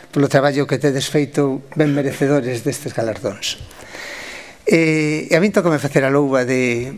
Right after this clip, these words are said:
meu amigo Paco Díaz Fierros. E a verdade é que, mm, de Paco,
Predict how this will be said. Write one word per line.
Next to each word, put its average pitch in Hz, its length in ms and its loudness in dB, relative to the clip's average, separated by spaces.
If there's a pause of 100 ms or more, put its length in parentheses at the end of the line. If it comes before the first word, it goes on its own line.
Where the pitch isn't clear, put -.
meu 143 160 4
amigo 139 320 0
Paco 131 320 0
Díaz 123 240 0
Fierros. - 640 -4 (600)
E 160 180 4
a 151 60 0
verdade 180 380 2
é 190 40 -10
que, 143 380 2 (480)
mm, 165 500 -2 (460)
de 151 100 4
Paco, 190 460 0